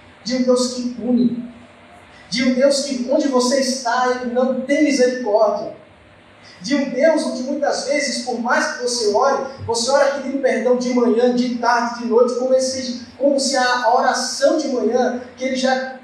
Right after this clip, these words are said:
ah, lhe perdoou, não servisse para a oração da noite.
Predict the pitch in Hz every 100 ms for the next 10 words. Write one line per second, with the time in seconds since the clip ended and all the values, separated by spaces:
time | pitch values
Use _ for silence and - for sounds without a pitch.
0 | - 190 196 196 - - - 254 254 233
1 | 226 262 - - - 233 285 - 247 208
2 | - 294 - - 240 254 247 214 240 240
3 | 254 214 247 240 -